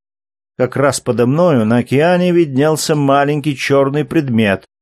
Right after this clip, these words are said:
продолговатый, величиною с косточку домино,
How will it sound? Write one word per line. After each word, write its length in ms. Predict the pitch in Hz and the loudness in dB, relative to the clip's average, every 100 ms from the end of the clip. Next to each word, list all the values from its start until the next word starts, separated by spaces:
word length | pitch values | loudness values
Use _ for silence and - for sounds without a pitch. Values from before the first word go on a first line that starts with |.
| _ _ _ | _ _ _
продолговатый, 880 | 156 170 156 123 117 117 117 110 104 | -2 0 2 0 2 2 0 -2 -2
величиною 800 | 107 123 110 127 151 151 147 127 - _ | 0 0 0 0 0 2 0 -2 -14 _
с 100 | - | -20
косточку 640 | - 151 135 - 135 - 143 | -2 -2 0 -4 -8 -4 -2
домино, 560 | 160 170 139 98 - | 0 2 0 -2 -6